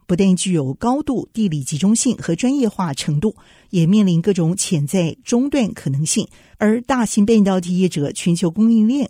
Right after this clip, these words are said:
可能会连接多达一点六万家供应业者，以及超过五十个潜在阻塞点。同时，其中有一个阻塞点掌控着全球市场供应百分之六十五以上。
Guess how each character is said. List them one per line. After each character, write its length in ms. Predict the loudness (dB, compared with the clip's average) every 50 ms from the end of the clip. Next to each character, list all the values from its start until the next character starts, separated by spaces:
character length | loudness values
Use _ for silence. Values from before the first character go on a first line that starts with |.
| _ -14
可 220 | -14 -6 -4 -2 -2
能 220 | 0 0 -2 -2
会 220 | 0 0 -2 -2 0
连 200 | -2 0 0 0
接 160 | 2 0 -2
多 120 | 0 -2
达 240 | -2 -2 -4 -6 -6 -4
一 180 | -2 -2 -2
点 260 | 0 0 0 0 0 0
六 160 | 0 -2 0
万 220 | 0 0 0 0
家 180 | -2 -2 -4 -4
供 220 | -2 0 0 2 2
应 160 | 2 2 2
业 200 | 0 0 0 -2
者， 320 | -2 -4 -6 -6 -6 -8 -8 -12 -20 -20 _ -10
以 100 | -8 -6
及 140 | -6 -6
超 240 | -8 -6 -4 -4 -2
过 240 | -2 -2 -2 -2 -2 -4
五 180 | -4 -6 -4
十 180 | -4 -4 -4 -2
个 160 | -2 -2 -4 -4
潜 260 | -4 -6 -4 -4 -4 -2
在 220 | -2 -2 -4 -4
阻 240 | -6 -8 -14 -12 -8
塞 200 | -4 -2 -2 -2
点。 320 | -2 -6 -8 -8 -10 -12 _ _ _ _
同 160 | -4 -2 -2
时， 100 | 0 0
其 140 | -4 -4 -4
中 180 | -2 0 0 2
有 140 | 0 -2 -4 -4
一 100 | -6 -6 -4
个 180 | -2 -2 -4
阻 120 | -2 -4 -6
塞 160 | -4 -4 -4
点 300 | -4 -4 -8 -8 -10 -12 -8
掌 200 | -6 -6 -6 -6 -8
控 200 | -6 -4 -4 -2
着 120 | -2 -4
全 180 | -8 -4 -4 -4
球 140 | -2 -2 -4
市 120 | -6 -6
场 200 | -8 -8 -8 -6
供 180 | -2 -2 -2 0
应 160 | 0 -2 -4 -6 _ -8
百 160 | -6 -6 -4
分 160 | 0 0 0
之 100 | 2 2
六 140 | 0 0 0
十 120 | -2 -4
五 80 | -6 -6
以 120 | -6 -6
上。 260 | -4 -4 -4 -4 -4